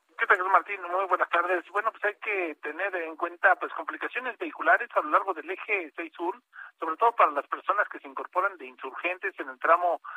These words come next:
pues, para ingresar hacia la Columna del Valle. Fíjate que por sí es un tramo conflictivo antes de llegar hacia la zona de División del Norte, y ahora, bueno, pues más,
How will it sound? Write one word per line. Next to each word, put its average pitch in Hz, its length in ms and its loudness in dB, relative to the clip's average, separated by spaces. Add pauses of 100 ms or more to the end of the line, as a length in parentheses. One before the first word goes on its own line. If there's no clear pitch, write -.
(140)
pues, - 140 -4
para 170 160 2
ingresar 170 480 2
hacia 185 180 0
la 151 120 -4
Columna 190 260 -2
del 175 140 -4
Valle. 220 380 4
Fíjate 247 280 -4
que 160 200 -2
por 156 220 -6
sí 233 380 -18
es - 140 -10
un 226 100 -18
tramo 214 320 4
conflictivo - 800 -2
antes 185 260 0
de 143 60 -8
llegar 175 260 6 (300)
hacia 143 240 2
la 135 100 -2
zona 190 220 2
de 175 80 0
División 139 420 -10
del 151 180 -6
Norte, 160 460 2 (300)
y 139 60 -4
ahora, 180 320 6
bueno, 175 280 0
pues 135 220 -4
más, 175 260 8